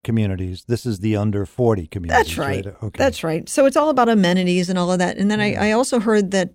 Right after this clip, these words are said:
Speaker 2: the same builder who built this particular place is looking to purchase land across the street to build another one. So,
Speaker 1: Ah.
Speaker 2: you know,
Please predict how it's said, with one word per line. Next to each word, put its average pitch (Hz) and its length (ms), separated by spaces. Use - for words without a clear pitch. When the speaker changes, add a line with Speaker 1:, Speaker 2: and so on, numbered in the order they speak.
Speaker 2:
the 185 120
same 226 260
builder 196 220
who 185 100
built 196 300
this 180 220
particular 185 420
place 247 400
is 190 420
looking 196 300
to 180 640
purchase 190 500
land 180 320
across 170 320
the 190 80
street - 460
to 185 80
build 180 180
another 330 280
one. 180 340
So, 220 260
Speaker 1:
Ah. 90 260
Speaker 2:
you 208 80
know, 165 80